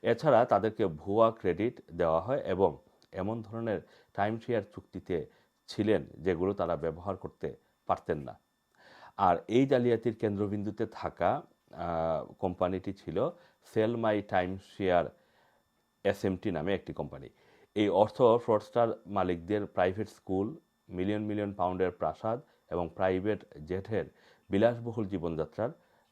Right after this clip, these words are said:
জীবনযাত্রায় ব্যয় করতেন। এই কোম্পানির শীর্ষ ব্যক্তি মার্ক রুকে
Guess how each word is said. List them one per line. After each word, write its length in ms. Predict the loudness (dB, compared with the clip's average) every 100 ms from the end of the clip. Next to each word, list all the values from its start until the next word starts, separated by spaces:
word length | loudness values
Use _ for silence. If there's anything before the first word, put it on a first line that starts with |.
| -14 -4
জীবনযাত্রায় 500 | 0 2 0 0 -2
ব্যয় 200 | -2 -4
করতেন। 340 | -8 -10 -12 -14 _
এই 180 | -4 -2
কোম্পানির 460 | -2 0 -2 -2 -6
শীর্ষ 220 | -10 -6
ব্যক্তি 360 | -6 -6 -4 -4
মার্ক 280 | 0 0 -2 -6
রুকে 440 | -6 -4 -2 -4